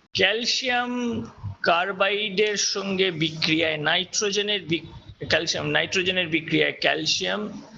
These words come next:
সাইনামাইড এবং কার্বন, এই দুটো নিয়ে নাইট্রোলিন। তাহলে এই ক্যালসিয়াম কার্বাইডের সঙ্গে নাইট্রোজেনের বিক্রিয়ায় হয়ে গেছে ক্যালসিয়াম সাইনামাইড এবং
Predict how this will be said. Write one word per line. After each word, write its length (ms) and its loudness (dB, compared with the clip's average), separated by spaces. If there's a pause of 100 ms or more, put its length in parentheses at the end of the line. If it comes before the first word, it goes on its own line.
(300)
সাইনামাইড 1160 0 (500)
এবং 480 0
কার্বন, 560 0 (720)
এই 200 4
দুটো 600 -2
নিয়ে 280 0
নাইট্রোলিন। 680 -2 (960)
তাহলে 200 4
এই 120 0
ক্যালসিয়াম 680 0
কার্বাইডের 640 2
সঙ্গে 420 -2
নাইট্রোজেনের 720 0
বিক্রিয়ায় 600 0
হয়ে 240 0
গেছে 300 0
ক্যালসিয়াম 560 0
সাইনামাইড 640 0
এবং 360 -2